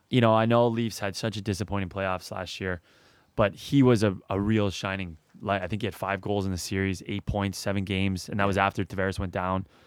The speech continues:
Speaker 2: Yeah.
Speaker 1: Um, so again, I think he's gonna step up. He looks, he looked great in the preseason game this morning, but, you know, uh,
Speaker 2: Mm-hmm.
Speaker 1: this morning, H K, we're talking about
Speaker 2: I
Speaker 1: the
Speaker 2: know,
Speaker 1: games
Speaker 2: we
Speaker 1: in the
Speaker 2: always
Speaker 1: morning.
Speaker 2: say this morning.
Speaker 1: <laughs> Yeah, yeah.
Speaker 2: <laughs> It's weird.
Speaker 1: So,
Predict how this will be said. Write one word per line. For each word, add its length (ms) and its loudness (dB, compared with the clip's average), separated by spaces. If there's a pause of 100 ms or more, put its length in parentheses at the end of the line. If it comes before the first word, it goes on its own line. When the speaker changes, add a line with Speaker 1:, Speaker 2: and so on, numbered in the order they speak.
Speaker 2:
Yeah. 80 -14 (220)
Speaker 1:
Um, 480 -6 (760)
so 280 0
again, 280 2
I 40 0
think 200 -6
he's 240 -4
gonna 140 0
step 260 -2
up. 80 -2
He 80 0
looks, 180 0 (100)
he 140 -4
looked 280 0
great 320 -2
in 120 -10
the 60 -8
preseason 400 -6
game 160 -8
this 160 -10
morning, 260 -6
but, 180 -8 (220)
you 140 -10
know, 180 -8 (240)
uh, 40 -6
Speaker 2:
Mm-hmm. 180 -10 (160)
Speaker 1:
this 260 -4
morning, 280 -4
H 200 -8
K, 180 -4
we're 100 2
talking 220 -4
about 100 2
Speaker 2:
I 40 0
Speaker 1:
the 60 0
Speaker 2:
know, 80 -2
Speaker 1:
games 120 4
Speaker 2:
we 60 4
Speaker 1:
in 40 6
the 20 8
Speaker 2:
always 140 6
Speaker 1:
morning. 100 2
Speaker 2:
say 140 2
this 200 -8
morning. 300 -4
Speaker 1:
<laughs> 0 -
Yeah, 80 0 (180)
yeah. 100 -6
Speaker 2:
<laughs> 40 -2
It's 200 -6
weird. 300 0 (160)
Speaker 1:
So, 280 8